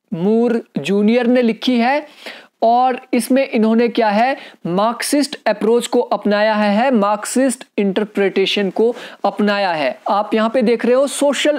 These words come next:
Origin of Dictatorship and Democracy। बैरिंगटन मूर जूनियर कहते हैं, बैरिंगटन मूर, अ, मूर जूनियर कहते हैं कि जो आपका डिक्टेटरशिप है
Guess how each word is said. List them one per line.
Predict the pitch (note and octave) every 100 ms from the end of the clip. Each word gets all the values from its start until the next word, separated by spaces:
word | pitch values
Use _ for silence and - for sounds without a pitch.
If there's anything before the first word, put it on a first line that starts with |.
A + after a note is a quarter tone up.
| -
Origin | A#3 A#3 G3 F3 C3+ A#2 _ - - -
of | A3 A3
Dictatorship | F3+ - - C4+ D4+ C4 - C4+ C#4+ - A#3
and | A#3+ G#3
Democracy। | G3 G3+ F#3+ F#3 - C#3 - - - - - - - - _ _ -
बैरिंगटन | D3 G#3+ C4 C#4 - D4+ D#4 D4 -
मूर | G#3+ A#3 C#4
जूनियर | A3+ E3 G#3 A3 C#4+
कहते | - B3 A3 A3 B3+
हैं, | A3 G3+ G3+ D4+ - _ -
बैरिंगटन | D#3+ F#3+ A3+ A#3+ C#4
मूर, | B3+ B3 C4+ C4 -
अ, | G3+ F#3 F3 - -
मूर | E3+ G3+ B3+
जूनियर | D#3+ F#3 G#3+ B3+ C#4
कहते | - G3+ G3
हैं | A#3 A3 C#4+ E4 - - - _ _
कि | - C4
जो | G#3 C#4+ C#4+ D4 _ _ _ _ _ - _ - G3+ - _ _ _ _
आपका | G3+ G#3+ - C4+ C4 C4+
डिक्टेटरशिप | C#3+ G3 - B3+ C4 D4+ C4 C4+ C4
है | A#3+ C4 D4+ D#4